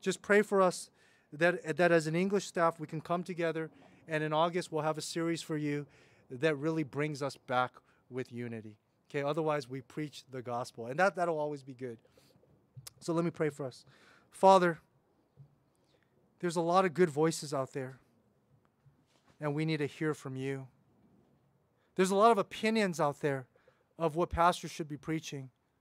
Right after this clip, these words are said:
There's a lot of different, especially as churches are reopening, everyone has a different opinion. But, lo-, but Lord, we need to hear from you.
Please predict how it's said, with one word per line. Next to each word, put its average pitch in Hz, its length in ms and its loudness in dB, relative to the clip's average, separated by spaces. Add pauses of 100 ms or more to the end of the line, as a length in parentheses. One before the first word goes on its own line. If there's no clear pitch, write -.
(720)
There's 208 80 -10
a 269 40 2
lot 294 120 12
of 202 80 4
different, 220 540 -2 (680)
especially 262 400 2
as 196 120 0
churches 214 320 -2
are 185 80 -2
reopening, 180 640 -2 (440)
everyone 208 440 4
has 175 200 0
a 165 60 -4
different 165 320 -4
opinion. 151 480 -6 (960)
But, 202 80 4
lo-, 214 240 0 (120)
but 180 120 2
Lord, 214 320 4
we 226 120 2
need 294 140 2
to 254 80 2
hear 233 200 0
from 214 200 -4
you. 220 480 -2